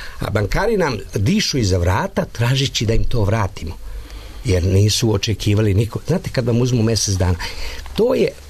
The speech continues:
to je razlika. Ali da vam odgovorim na jedno drugo, možda važnije pitanje. Em, često puta sam bio u prilici da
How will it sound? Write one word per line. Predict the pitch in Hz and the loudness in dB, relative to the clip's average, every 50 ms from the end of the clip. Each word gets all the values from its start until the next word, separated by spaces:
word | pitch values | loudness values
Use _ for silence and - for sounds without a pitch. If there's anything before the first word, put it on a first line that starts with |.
| - - | -10 -2
to | - 220 220 | 0 2 2
je | 165 | 2
razlika. | 147 139 139 127 127 - 135 - - | 2 2 0 0 -2 -2 -2 -2 0
Ali | 127 147 151 - - - - - - | 0 0 -2 -4 -8 -14 -12 -8 -4
da | 151 151 175 | -2 0 0
vam | 185 202 190 202 | 2 2 2 2
odgovorim | 208 226 269 262 220 180 | 2 2 2 2 4 4
na | 175 | 4
jedno | 190 190 180 156 | 4 4 4 2
drugo, | 131 202 202 180 | 2 2 2 2
možda | 143 156 156 135 143 123 | 2 2 2 2 2 2
važnije | 107 135 175 160 175 131 90 - - | 2 2 2 2 2 0 0 -2 -4
pitanje. | 90 80 - 85 - - - - - - - - - - - - - - - - - - - - - - - - - - - - | -4 -2 -2 -2 -4 -4 -12 -14 -14 -16 -16 -14 -14 -12 -6 0 2 2 4 4 2 0 0 -2 -4 -4 -8 -10 -8 -6 -4 -2
Em, | 135 117 117 120 101 95 - - - - - - - - - - - - - - - - - - - - - | 0 0 2 0 0 -2 -4 -6 -10 -12 -12 -12 -14 -14 -16 -16 -16 -16 -14 -14 -14 -14 -14 -14 -12 -10 -6
često | - 185 190 - - - | -2 -2 -2 -2 -2 -4
puta | 87 - 104 92 135 | -4 -4 -2 0 0
sam | 131 - - 107 98 87 - - - - - | 0 0 2 2 0 0 0 -4 -8 -6 -2
bio | 104 90 104 98 85 | 0 2 2 2 2
u | 76 | 0
prilici | - - 90 92 107 120 - - 113 110 | 0 0 2 2 2 2 2 0 0 0
da | 92 101 92 90 | 2 2 0 0